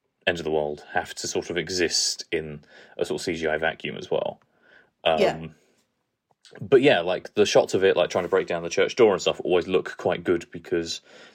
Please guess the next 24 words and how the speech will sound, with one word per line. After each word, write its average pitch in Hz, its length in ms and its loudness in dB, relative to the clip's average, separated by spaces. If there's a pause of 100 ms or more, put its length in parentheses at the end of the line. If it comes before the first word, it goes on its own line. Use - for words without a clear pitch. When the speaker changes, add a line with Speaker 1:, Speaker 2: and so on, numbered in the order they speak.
(100)
Speaker 1:
there's 90 160 4
something 90 380 2
physically 92 380 -2
happening 90 420 -2
to 85 100 -12
the 78 100 -12
church 82 300 0
door, 80 380 2
and 92 80 -2
it 85 40 -2
just 90 140 -8
makes, 95 260 0
it 117 40 2
just 98 140 6
Speaker 2:
Yeah. 85 40 -2
Speaker 1:
helps 92 260 0
sell 92 260 6
the 90 80 -6
C 90 180 -4
G 85 140 -4
I 87 160 0
a 101 40 2
bit 117 120 4
more. 156 180 -2